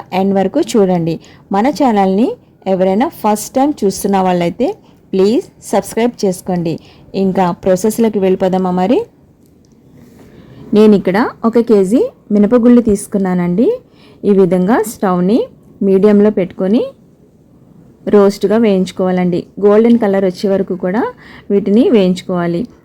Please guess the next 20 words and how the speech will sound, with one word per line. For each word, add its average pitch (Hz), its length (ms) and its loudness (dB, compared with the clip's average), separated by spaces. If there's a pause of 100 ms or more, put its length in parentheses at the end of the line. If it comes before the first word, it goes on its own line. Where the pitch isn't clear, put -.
(120)
అలాగే 185 380 0 (380)
కేజీ 190 360 2 (160)
బెల్లం 196 340 2
కూడా 196 220 0
తీసుకున్నానండి. 180 840 -2 (460)
అది 196 220 2 (140)
కవర్లోనే 185 640 0 (540)
ఈ 185 100 -2
విధంగా 214 360 4
పెట్టుకొని 185 540 -2 (720)
మెత్తగా 247 440 2
అయ్యే 208 220 4
వరకు 202 300 0
కూడా 190 260 -2 (340)
దీన్ని 202 400 2 (880)
ఈ 220 80 0
విధంగా 196 400 2
చేసుకోవాలండి. 180 720 -2 (100)
అలాగే 180 380 0
బెల్లం 240 420 2